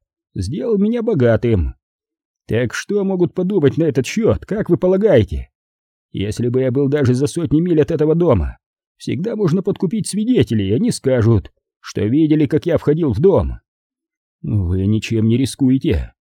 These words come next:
если у вас есть алиби. Я никогда не помогала судить невиновного».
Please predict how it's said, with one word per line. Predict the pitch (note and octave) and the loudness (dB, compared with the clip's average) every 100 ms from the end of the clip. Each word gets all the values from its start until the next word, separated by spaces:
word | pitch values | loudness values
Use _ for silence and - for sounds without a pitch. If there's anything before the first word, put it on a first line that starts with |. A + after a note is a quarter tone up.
| _ _ | _ _
если | - F#2+ G#2+ | -6 -4 -2
у | B2+ | 0
вас | C#3+ - | 0 -2
есть | D#3 - E3 | -4 -2 -2
алиби. | F3+ A#2+ D2+ A#1 _ _ _ _ | 0 0 -2 -8 _ _ _ _
Я | - F2+ | -8 -2
никогда | G#2 A2 A2 A2 A#2+ | 0 0 -2 0 2
не | A#2+ | 2
помогала | A#2 A2+ B2+ D3+ A2+ | 2 0 0 0 -2
судить | - A#2+ D3+ | -2 -4 0
невиновного». | A#2 B2+ F3+ E3+ A2 D#2 B1 | 0 2 2 2 2 0 -6